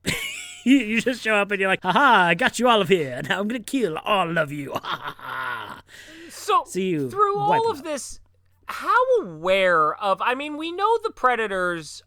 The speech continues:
Speaker 2: are intelligent, and they seem to grasp, you know, they, they can kinda get inside the heads of their enemies or their prey or whatever, but how much is this Predator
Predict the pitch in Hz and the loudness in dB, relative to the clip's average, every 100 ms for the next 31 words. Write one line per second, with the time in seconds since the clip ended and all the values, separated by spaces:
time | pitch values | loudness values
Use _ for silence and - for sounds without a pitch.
0 | - 190 170 160 151 _ 196 151 131 - | 0 4 6 4 0 _ -12 -12 -12 -12
1 | - 208 170 123 - 110 104 143 - _ | -4 -4 -4 -8 -10 -18 -20 -20 -20 _
2 | 196 202 196 190 - - 285 277 190 156 | -2 -2 -2 -4 -6 -10 -10 -8 -6 0
3 | 160 151 147 - - _ 170 165 135 139 | 2 4 0 -6 -20 _ -10 -6 -4 -4
4 | 151 185 175 180 214 254 214 - 190 196 | -6 -6 -6 -6 -8 -10 -10 -2 -2 -2
5 | 165 147 135 151 139 131 139 135 131 120 | -6 -8 -6 -6 -6 -8 -8 -8 -10 -10
6 | 131 123 120 117 117 127 185 180 127 120 | -8 -6 -8 -12 -14 -12 -12 -8 -8 -8
7 | 117 123 - 147 123 123 151 131 147 175 | -8 -10 -8 -8 -6 -6 -10 -8 -6 -4
8 | 196 185 165 269 - 302 427 539 554 539 | -4 -6 -6 -6 -2 2 2 6 6 6
9 | 427 392 226 - - 170 262 - - 254 | -2 -4 -4 -16 -16 -6 -6 -6 -4 0
10 | 247 240 202 185 170 165 | 2 2 4 6 6 2